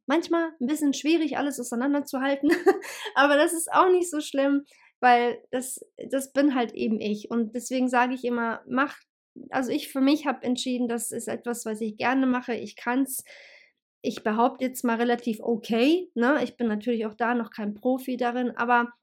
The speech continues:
es reicht, es reicht und es ist okay und ich bin echt zufrieden damit. Und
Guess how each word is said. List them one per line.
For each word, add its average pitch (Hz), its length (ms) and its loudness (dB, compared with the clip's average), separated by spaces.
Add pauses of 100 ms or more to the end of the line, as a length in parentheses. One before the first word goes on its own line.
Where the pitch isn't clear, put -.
(600)
es 254 220 -8
reicht, 233 460 -2
es 233 220 -10
reicht 294 420 0
und 233 160 -2
es 240 140 -4
ist 247 180 -8
okay 277 340 -2
und 233 80 0
ich 233 140 -6
bin 214 120 -8
echt - 220 -10
zufrieden 208 460 -6
damit. 180 380 -10
Und 220 320 -4